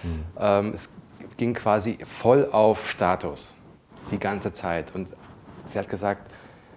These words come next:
Speaker 2: als Frau in so einem Arbeitsklima zu arbeiten, das ist der Horror.
Speaker 1: Mhm.
Speaker 2: Weil du wirst dich, du wirst nicht gesehen, du wirst nicht wahrgenommen, du bist irgendwie immer so die Assistentin,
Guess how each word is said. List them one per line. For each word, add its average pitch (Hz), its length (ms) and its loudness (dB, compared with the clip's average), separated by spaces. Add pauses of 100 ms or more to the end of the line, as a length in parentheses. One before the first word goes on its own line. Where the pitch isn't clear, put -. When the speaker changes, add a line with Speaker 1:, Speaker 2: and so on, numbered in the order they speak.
(280)
Speaker 2:
als - 240 -4
Frau 151 540 2
in 104 120 -6
so 104 160 -2
einem 107 300 0
Arbeitsklima 110 880 2
zu - 160 -10
arbeiten, 101 500 -2
das 101 140 -10
ist 113 160 -10
der - 160 -8
Horror. 92 380 -2
Speaker 1:
Mhm. 92 300 0 (840)
Speaker 2:
Weil 104 380 6
du 101 220 -4
wirst 113 240 0
dich, - 240 -8 (100)
du 92 100 -10
wirst 107 220 -2
nicht - 160 -6
gesehen, 104 540 -2 (480)
du 90 100 -8
wirst 98 220 -2
nicht - 180 -8
wahrgenommen, 135 600 0 (420)
du 101 80 -6
bist 123 320 -4
irgendwie 147 400 6
immer 139 320 4
so 123 160 4
die 110 440 2 (380)
Assistentin, 147 760 0